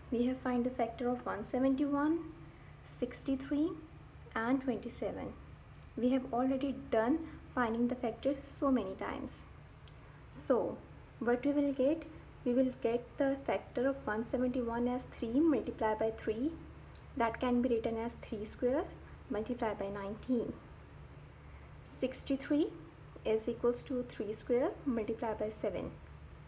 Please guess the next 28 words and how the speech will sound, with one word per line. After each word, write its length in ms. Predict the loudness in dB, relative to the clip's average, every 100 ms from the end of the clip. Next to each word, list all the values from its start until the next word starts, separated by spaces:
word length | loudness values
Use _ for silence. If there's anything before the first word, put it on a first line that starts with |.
| -16 -16 -2
And 160 | 0 4
twenty-seven 760 | 4 4 4 2 4 6 6 4
is 260 | 2 0 -10 -14 -16 -14 -8
equals 420 | -8 0 0 0
to 200 | -4 -4 -4 -12 -14 -6
three 320 | 0 2 0 0
cube. 400 | 2 2 0 0
That 200 | 0 2
means 240 | 2 2 -2
three 200 | -2 0
times 400 | 0 0 2 0 -2
three. 320 | -4 -2 -2 -6 -12 -16 -18 -18 -18 -18 -18 -18 -18 -18 -16 -16 -8 4
H 200 | 4 4
C 200 | 4 6
F 140 | 6 2 -8 -14 -16 -18 -16 -4 4
of 260 | 4 4 0
all 240 | 4 4 4
these 220 | 4 4
number 300 | 2 0 0
is 320 | 4 4 4 -4 -14 -16 -10
three 240 | 4 6 6
square 460 | 2 2 2 0 -4 -12 -4
because 520 | -2 2 4 2 0 -10 -16 -16 -10 4
two 180 | 6 6
times 280 | 4 4 2
three 440 | 0 -4 -2 -2 -2
is 220 | -6 -2
common 440 | 0 2 4 2